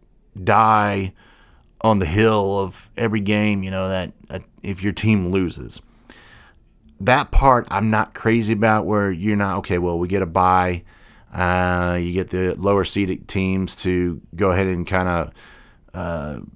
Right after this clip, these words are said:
play it out and, and then go from there. Looks like all teams are playing. And like I said, if I'm wrong, let me know. But I, I, I, I kinda went over it for a while. And, um,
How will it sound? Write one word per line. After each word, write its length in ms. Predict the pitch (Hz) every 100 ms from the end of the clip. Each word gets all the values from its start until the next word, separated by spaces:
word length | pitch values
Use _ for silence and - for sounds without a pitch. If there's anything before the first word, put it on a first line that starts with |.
| -
play 260 | - 110 107
it 80 | 98
out 380 | 98 101 98
and, 420 | - 95 92 92 -
and 180 | 101
then 120 | 98 92
go 200 | 101 98
from 220 | 95 92
there. 420 | 92 95 98 95 - - -
Looks 240 | 113 143
like 180 | 185 -
all 160 | 107 127
teams 300 | 110 92 90
are 40 |
playing. 460 | 95 101 92 85 80 -
And 580 | 90 92 90 87 85 71 -
like 160 | 101
I 60 | 117
said, 400 | 110 92 90 - - _ - - - - -
if 220 | 92 85
I'm 220 | 85 80
wrong, 480 | 95 113 110 110 92 - - _ -
let 180 | 85 110
me 80 | 95
know. 320 | 107 101 92
But 280 | 87 80 -
I, 160 | 85 -
I, 100 | - 90
I, 60 | 78 -
I 160 | - 95 87
kinda 400 | - 117 120 104 82
went 200 | 98 107
over 220 | 101 95
it 60 | 73
for 160 | 101
a 60 | 95
while. 600 | 87 98 98 95 95 92 - - - -
And, 420 | 90 90 90 90 92
um, 500 | 90 87 85 78